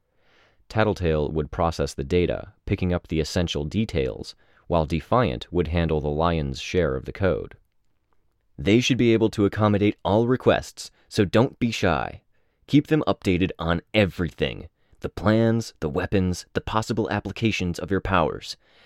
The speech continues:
They'll categorize and prioritize your plans, and we'll relay that information to people with the ability to put that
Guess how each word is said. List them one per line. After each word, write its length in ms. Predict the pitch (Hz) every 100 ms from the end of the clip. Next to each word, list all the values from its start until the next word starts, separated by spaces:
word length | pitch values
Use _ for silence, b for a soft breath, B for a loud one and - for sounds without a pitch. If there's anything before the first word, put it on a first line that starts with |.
| b
They'll 180 | - 85
categorize 720 | - 117 123 127 123 123 117
and 180 | 104 104
prioritize 760 | - 110 113 98 87 85 82 92
your 140 | 98
plans, 520 | - 98 82 78 -
and 140 | - 85
we'll 240 | 95 107
relay 380 | 95 127 104 87
that 220 | 82 80
information 600 | 87 82 82 80 76 87
to 80 | 80
people 480 | - 123 - 87 82
with 100 | -
the 120 | 80
ability 540 | 76 127 117 95 76 73
to 120 | -
put 320 | - - -
that 240 | - 90